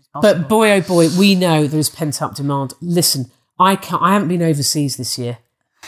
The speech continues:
Speaker 2: Uh, well, since February, I was actually in
Speaker 1: Mm.
Speaker 2: Miami when, when the, the whole Asia situation kicked off, and never in a million years did we
Speaker 1: No.
Speaker 2: think that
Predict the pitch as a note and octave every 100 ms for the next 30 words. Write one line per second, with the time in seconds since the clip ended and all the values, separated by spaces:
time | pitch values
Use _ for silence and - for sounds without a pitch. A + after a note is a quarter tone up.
0 | - F3 D3+ D3+ E3 C#3 D#3+ C3 - E3
1 | C3+ C3+ D#3+ - - D3+ D3 C#3+ C#3+ C#3
2 | C3+ C#3+ C3+ C3 D3+ C#3 C3 C3+ C#3 C#3+
3 | C3 D3 C#3 C#3+ C3+ C3 A2+ - C3 -
4 | C#3 B2 C3 - - - C#3 - C3 D3+
5 | D#3 C3+ C#3 D3+ D#3 D3+ E3 F#3+ G3+ F#3
6 | C#3 G#2+ - - C#3 C3+ D3 C#3+ A#2+ B2+
7 | -